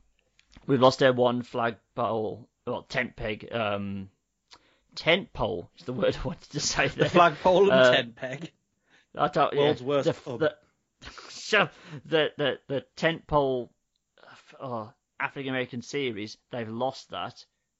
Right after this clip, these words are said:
Speaker 1: but now they have a chance to do another one. Just 'cause there's some marketing cynicism in there, that doesn't mean it's still not worthwhile, because it can still have that greater impact. You know what I mean? Like, uh,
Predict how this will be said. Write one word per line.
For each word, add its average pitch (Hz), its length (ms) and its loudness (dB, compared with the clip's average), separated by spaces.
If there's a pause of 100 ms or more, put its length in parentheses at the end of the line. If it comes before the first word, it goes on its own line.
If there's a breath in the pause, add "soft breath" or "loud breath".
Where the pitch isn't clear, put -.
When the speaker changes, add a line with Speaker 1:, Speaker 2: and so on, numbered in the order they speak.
Speaker 1:
but - 180 -14
now 127 160 -8
they 123 100 -4
have 123 140 -2
a - 40 -10
chance 117 240 -10
to 117 60 -10
do 110 40 -6
another 113 220 -8
one. 80 180 -14 (280 soft breath)
Just 190 180 -8
'cause 190 80 -8
there's 165 160 -4
some 123 300 -6
marketing 135 480 -6
cynicism 123 580 -8
in - 240 -18
there, 104 200 -12 (200)
that 123 120 -8
doesn't 160 200 -8
mean 147 140 -6
it's - 140 -12
still 143 180 -6
not 120 160 -8
worthwhile, 120 500 -6
because - 320 -18
it - 60 -20
can 120 100 -14
still 113 300 -10
have 113 380 -10
that 101 200 -12
greater 98 380 -12
impact. - 560 -14 (460)
You - 100 -16
know 113 60 -8
what 117 60 -6
I 120 40 -8
mean? 127 200 -8
Like, 131 200 -6
uh, 131 100 -6